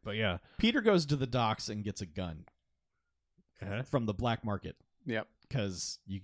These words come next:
Speaker 2: just can't go get a gun,
Speaker 1: Well,
Speaker 2: which
Speaker 1: yeah, I
Speaker 2: is
Speaker 1: mean, they,
Speaker 2: how it
Speaker 1: they
Speaker 2: should
Speaker 3: He's
Speaker 2: be,
Speaker 3: also
Speaker 2: but
Speaker 3: been told by the
Speaker 1: yeah.
Speaker 3: police chief,
Speaker 1: No
Speaker 3: like, you,
Speaker 1: revenging.
Speaker 3: yeah,
Speaker 2: Yeah.
Speaker 3: you're,
Speaker 2: Yeah.
Speaker 3: you're stuck here. You
Speaker 2: Yeah.
Speaker 3: can't go out and do anything.
Speaker 2: Right.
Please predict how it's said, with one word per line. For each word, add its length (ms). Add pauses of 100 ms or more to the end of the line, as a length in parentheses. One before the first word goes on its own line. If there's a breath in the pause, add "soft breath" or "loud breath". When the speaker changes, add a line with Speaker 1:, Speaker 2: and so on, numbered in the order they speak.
Speaker 2:
just 220
can't 200
go 120
get 140
a 40
gun, 200
Speaker 1:
Well, 100
Speaker 2:
which 120
Speaker 1:
yeah, 100
I 60
Speaker 2:
is 60
Speaker 1:
mean, 120
they, 80
Speaker 2:
how 140
it 40
Speaker 1:
they 100
Speaker 2:
should 100
Speaker 3:
He's 80
Speaker 2:
be, 40
Speaker 3:
also 200
Speaker 2:
but 80
Speaker 3:
been 140
told 280
by 160
the 80
Speaker 1:
yeah. 120
Speaker 3:
police 220
chief, 280
Speaker 1:
No 120
Speaker 3:
like, 60
you, 60
Speaker 1:
revenging. 600
Speaker 3:
yeah, 60
Speaker 2:
Yeah. 200
Speaker 3:
you're, 360
Speaker 2:
Yeah. 100
Speaker 3:
you're 160
stuck 320
here. 300
You 180
Speaker 2:
Yeah. 80
Speaker 3:
can't 180
go 120
out 120
and 100
do 100
anything. 400
Speaker 2:
Right. 180